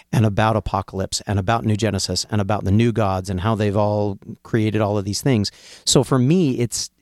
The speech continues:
it's tricky. I look at it and I go, Oh, this is a place where they pulled something and they tried to remain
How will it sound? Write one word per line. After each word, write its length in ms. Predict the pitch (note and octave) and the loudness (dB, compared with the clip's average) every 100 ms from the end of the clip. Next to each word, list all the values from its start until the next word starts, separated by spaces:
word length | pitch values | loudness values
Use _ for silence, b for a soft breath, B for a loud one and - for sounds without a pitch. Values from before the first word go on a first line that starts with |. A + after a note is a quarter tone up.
| - | -2
it's 240 | B2 - | -2 -2
tricky. 460 | - B3+ - F#2 - | -2 -2 0 -4 -2
I 140 | A#2 | 0
look 240 | C3+ F3 E3+ | 4 2 2
at 160 | A#2+ | 0
it 80 | A#2 | 0
and 140 | A#2+ A#2 | 0 0
I 80 | A#2 | 4
go, 260 | B2 A#2+ _ | 4 2 _
Oh, 400 | - B3+ G#2 F2+ - _ _ _ _ - | 0 2 2 -2 -8 _ _ _ _ -8
this 360 | A2+ D#3+ - | 0 2 2
is 100 | E3 | 0
a 60 | C3+ | 0
place 280 | C#3 B2 - | 0 0 2
where 160 | B2 | 2
they 200 | A#2 A2+ - _ _ - | 2 0 -2 _ _ -10
pulled 340 | - C#4+ A#3+ | 0 0 2
something 560 | - A#2 A2 G#2 G#2+ - | 0 -2 -2 -2 -2 0
and 160 | A#2 | 0
they 120 | A#2 | 0
tried 260 | A2 C#3+ C3+ | 0 -2 -2
to 80 | B2 | 0
remain 540 | A#2+ A#2 A2+ A2 G#2+ | 2 2 2 0 -2